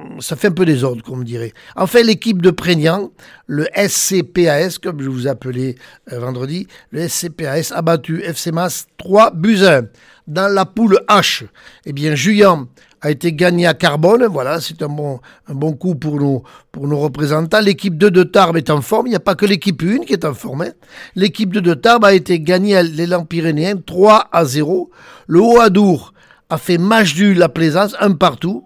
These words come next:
On se comporte bien. Mais malheureusement, euh, un peu moins bien pour l'équipe de Caser,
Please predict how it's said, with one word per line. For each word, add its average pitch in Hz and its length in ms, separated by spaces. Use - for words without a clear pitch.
On - 80
se - 160
comporte 139 460
bien. 139 220
Mais 214 400
malheureusement, 165 720
euh, 139 380
un 190 80
peu 190 180
moins 185 160
bien 175 220
pour 175 160
l'équipe 170 280
de 160 120
Caser, 143 400